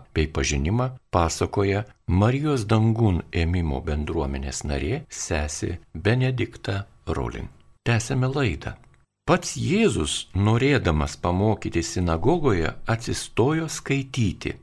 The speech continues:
Citata iš Evangelijos pagal Šventąjį Luką. Jėzus atėjo į Nazaretą,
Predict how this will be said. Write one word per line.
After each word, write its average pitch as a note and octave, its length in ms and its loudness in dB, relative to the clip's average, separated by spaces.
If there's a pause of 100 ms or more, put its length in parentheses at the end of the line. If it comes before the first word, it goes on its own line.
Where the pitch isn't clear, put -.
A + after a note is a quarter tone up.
(120)
Citata - 640 -2 (500)
iš G#2+ 240 -2 (160)
Evangelijos F#2+ 840 0
pagal D2 320 -6
Šventąjį F2 720 -6
Luką. F#2+ 400 -2 (320)
Jėzus E3 640 4
atėjo A#2+ 560 2
į G2 160 0
Nazaretą, E2 800 0